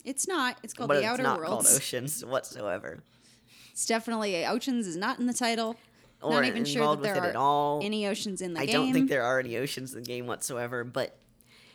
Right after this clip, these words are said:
Speaker 2: it feels like it's called Oceans to
Speaker 1: It's
Speaker 2: me.
Speaker 1: definitely not. It's called The Outer Worlds.
Speaker 2: The Outer Worlds.
Speaker 1: Uh, and it looks really, really good. Uh, it's by the original Fallout people and the people who did New Vegas.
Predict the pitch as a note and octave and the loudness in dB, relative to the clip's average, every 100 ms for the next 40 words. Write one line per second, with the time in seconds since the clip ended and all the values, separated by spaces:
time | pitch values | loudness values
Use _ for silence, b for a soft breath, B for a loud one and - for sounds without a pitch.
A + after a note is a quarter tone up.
0 | B F#3+ - - A3 G3 F3+ D3+ - D3+ | B -12 -10 4 4 6 4 2 0 2
1 | B2+ - G#2+ - F#2 - - A3+ C#3 F3 | 2 2 -2 -2 -6 -6 -2 -2 0 0
2 | G#3 G3+ A3+ C4 G3+ F#3+ - A3+ - A3 | -2 -4 -2 -2 -2 -4 -6 -8 -6 -6
3 | F3+ A3 G#3 C4+ D4+ G#3+ D#3+ G#3+ C#4+ - | -4 -2 -2 -2 -2 -4 -4 -6 -4 -2
4 | B2+ C3+ C#3+ F#2 D#2+ A#2+ - - A3 G#3+ | 0 2 0 -2 -4 -6 -8 -2 0 0
5 | F3+ - G#3+ - - - - G3+ A3 G3+ | 0 -4 -6 -8 -10 -8 -6 -4 -2 -2
6 | G3 F3+ F3+ F#3 F3 G#3+ - - G3 F#3 | -4 -4 -2 0 -2 -6 -12 -4 -2 0
7 | F3 - - G#3+ G#3+ G3 G3 G3+ G#3 F#3 | -2 -6 -6 -2 -2 -2 -4 -6 -8 -6
8 | F#3+ F3+ D3 G3+ F3+ F#3+ D#3 D#3 D#3 G3+ | -4 -4 -4 -8 -6 -4 -4 -6 -8 -10
9 | F#3+ F#3 - E3+ D#3 C3 D#3+ D#3+ C3+ C3 | -8 -8 -8 -8 -8 -8 -8 -8 -6 -6
10 | - - - | -6 -6 -8